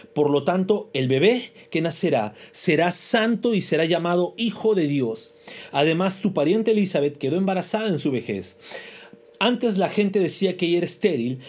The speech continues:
pero ha concebido un hijo y está en su sexto mes de embarazo, pues la palabra de Dios nunca dejará de cumplirse.' María respondió: 'Soy la sierva del Señor, que se cumpla todo lo que ha dis-, has dicho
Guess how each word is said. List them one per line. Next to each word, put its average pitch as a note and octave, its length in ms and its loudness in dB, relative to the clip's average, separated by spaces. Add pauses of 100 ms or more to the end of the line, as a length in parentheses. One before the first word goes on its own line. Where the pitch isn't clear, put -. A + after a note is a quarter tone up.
(160)
pero E3 260 2
ha F#3+ 160 0
concebido F3+ 580 0
un F3+ 240 2
hijo G3+ 320 0
y D3 220 0
está F#3+ 400 0
en D#3+ 140 -2
su C#3 80 -4
sexto F#3+ 340 -2
mes F3 240 0
de D#3+ 60 0
embarazo, B2 580 -2 (340)
pues D#3 200 0
la C#3+ 160 0
palabra F3+ 400 2
de F3+ 100 2
Dios D3+ 320 -2
nunca G3 380 2
dejará D3 320 0
de D#3 100 0
cumplirse.' B2+ 640 -4 (300)
María C#3+ 320 2
respondió: G3+ 640 0 (180)
'Soy G#3+ 280 0
la A3 120 0
sierva G3+ 400 2
del E3 100 2
Señor, F#3 540 0 (240)
que D#3+ 100 0
se - 220 -2
cumpla G3+ 540 0
todo F#3 240 0
lo F3+ 180 0
que D#3 260 -6
ha E3+ 200 0
dis-, F3 360 -2
has F3+ 120 2
dicho D3+ 340 0